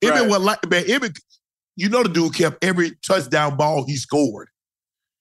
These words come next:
Speaker 2: Damn, that's
Speaker 1: And he
Speaker 2: man.
Speaker 1: scored damn near a hundred and seventy times.
Speaker 2: You know, you know what's funny? Now, now that you think about it, man, I, I, I think I really messed up, Unc. I really messed
Speaker 1: What?
Speaker 2: up. And when I was playing, as far as keeping memorabilia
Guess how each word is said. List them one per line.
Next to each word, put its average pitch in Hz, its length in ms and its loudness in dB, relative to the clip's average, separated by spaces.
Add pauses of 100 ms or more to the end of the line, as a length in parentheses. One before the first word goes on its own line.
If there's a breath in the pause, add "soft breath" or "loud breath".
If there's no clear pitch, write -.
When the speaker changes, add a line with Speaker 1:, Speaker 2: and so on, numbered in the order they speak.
(960)
Speaker 2:
Damn, 143 260 -8
that's 143 160 -4
Speaker 1:
And 151 100 0
he 190 120 2
Speaker 2:
man. 151 80 0
Speaker 1:
scored 214 260 2
damn 170 260 0
near 165 100 2
a 147 80 0
hundred 170 200 0
and 147 140 -4
seventy 156 300 0
times. 180 560 -2
Speaker 2:
You 175 200 -12
know, 185 140 -4
you 185 100 -6
know 185 140 0
what's 170 160 0
funny? 180 420 -2
Now, 165 220 0
now 160 180 0
that 156 140 -6
you 160 80 -4
think 160 180 -2
about 151 220 2
it, 147 60 0
man, 151 280 0
I, 156 380 0
I, - 160 -2
I 147 120 -2
think 156 280 -4 (320)
I 143 80 2
really 139 280 0
messed 135 300 -2
up, 131 220 0
Unc. 139 240 -2 (260)
I 135 80 0
really 131 240 0
messed 127 240 0
Speaker 1:
What? 139 120 0
Speaker 2:
up. 123 160 0 (420)
And 120 460 -2 (340)
when 135 180 -2
I 135 80 4
was 123 180 -4
playing, 135 520 -2 (400 soft breath)
as 127 120 -4
far 131 200 2
as 117 100 -2
keeping 135 340 -2
memorabilia 131 680 0